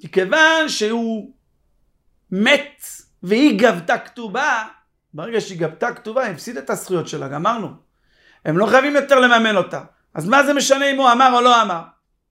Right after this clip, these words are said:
אלא מתקן את הגמרא ככה, האומר, "אם מת הוא", אומר על עצמו, "לא תקברו מנכסיו".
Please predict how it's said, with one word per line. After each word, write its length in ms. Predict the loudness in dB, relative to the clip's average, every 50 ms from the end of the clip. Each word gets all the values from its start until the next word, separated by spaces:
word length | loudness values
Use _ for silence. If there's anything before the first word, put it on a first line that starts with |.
| _ _ _ _ _ _ _ _ _ _ _ -14
אלא 300 | -8 -6 -4 -2 2 2 4 4 6 6 6 6 6 4 2 0
מתקן 420 | -2 -4 -6 -8 -8 -6 -4 -4 -4
את 100 | -4 -4
הגמרא 300 | -4 -2 0 0 0 0
ככה, 340 | 0 0 -2 0 0 0 2
האומר, 340 | 2 2 2 4 4 4 4
"אם 180 | 4 2 2 2
מת 240 | 2 0 0 0 0
הוא", 240 | -2 0 2 2
אומר 160 | 2 2 2 0
על 180 | 2 4 4
עצמו, 360 | 2 2 0 0 2 4 6
"לא 160 | 6 6 4 2
תקברו 460 | 0 -8 -6 -2 -2 -2 0 0 0 0
מנכסיו". 560 | 2 2 2 0 -2 -2 2 2 4 4